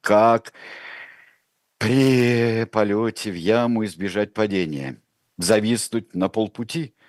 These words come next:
но где парашют, и тут же испуганная машинистка в белой блузке с запахом пота, который издавали ее подмышки, была, била клавишами надиктованный ей текст, а потом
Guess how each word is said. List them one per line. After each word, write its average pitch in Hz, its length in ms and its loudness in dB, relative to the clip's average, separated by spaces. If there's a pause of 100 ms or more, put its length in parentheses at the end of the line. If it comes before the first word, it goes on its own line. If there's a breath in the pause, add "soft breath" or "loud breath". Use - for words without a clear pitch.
(340 loud breath)
но 95 160 -2
где 92 220 -2
парашют, 104 800 -2 (320 loud breath)
и 92 80 -6
тут 101 260 -6
же 90 220 -2
испуганная 85 640 -4
машинистка 90 720 -4
в 92 60 -10
белой 92 340 -6
блузке 85 560 -10 (240 loud breath)
с 85 80 -8
запахом 98 500 -4
пота, 110 440 -4 (320 loud breath)
который 104 340 -4
издавали 104 500 2
ее 107 220 -2
подмышки, 104 680 -4 (280 loud breath)
была, 104 320 2
била 127 380 0
клавишами 107 760 -2 (360 loud breath)
надиктованный 90 760 -4
ей 78 260 -4
текст, - 440 -8
а 92 40 -6
потом 113 480 -2